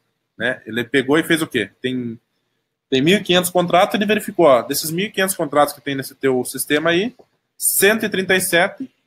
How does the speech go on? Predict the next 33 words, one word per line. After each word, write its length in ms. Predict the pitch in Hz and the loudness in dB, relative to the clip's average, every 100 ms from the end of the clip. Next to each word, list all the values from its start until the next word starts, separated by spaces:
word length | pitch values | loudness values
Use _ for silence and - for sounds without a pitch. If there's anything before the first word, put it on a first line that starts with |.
| _ _ _ - | _ _ _ -10
não 300 | 180 202 233 | -2 -2 -2
tem 300 | - 180 196 | -2 -2 -2
financeiro 520 | 208 220 214 175 175 | -6 -6 -2 -2 -2
gerado, 380 | 226 214 147 - | 0 2 2 0
tá 100 | - | -4
sem 180 | - 156 | -4 -8
financeiro. 480 | 175 202 - 127 _ - - - _ _ - | -8 -8 -8 -12 _ -8 -8 -10 _ _ -12
Ele 180 | 127 | -10
já 140 | 139 160 | -4 -2
vai 220 | 127 143 | 0 -2
gerar 380 | 147 131 120 - _ _ _ _ _ _ _ _ _ _ _ _ _ _ _ _ _ _ _ _ _ _ _ _ _ | -2 -2 -2 -4 _ _ _ _ _ _ _ _ _ _ _ _ _ _ _ _ _ _ _ _ _ _ _ _ _
pra 160 | 123 123 | 0 2
esse 160 | 123 | 2
cento 220 | 139 135 123 | -2 -2 -4
e 20 | |
trinta 180 | 123 147 | -2 -2
e 60 | |
sete. 220 | - 92 - | -2 -8 -10
Vamos 320 | 156 220 175 | -8 -4 -4
diminuir 300 | 123 127 127 | -6 -6 -4
aqui, 220 | 123 143 | -4 -6
vamos, 280 | 147 160 120 - | -6 -6 -8 -10
vamos 160 | _ - | _ -6
fazer 120 | 143 | -4
um 80 | 135 | -4
filtro 320 | - 139 123 | -2 -4 -4
aqui. 320 | 110 147 160 _ - _ _ _ _ _ - _ _ | -4 -2 -2 _ -20 _ _ _ _ _ -16 _ _
Vamos 160 | 117 | -6
filtrar 280 | - 135 139 | -2 2 2
só 100 | 139 | 4
até 160 | 135 147 | 4 2
o 100 | 143 | 2
contrato, 800 | 135 117 117 123 - 113 95 | -2 0 2 2 0 -10 -10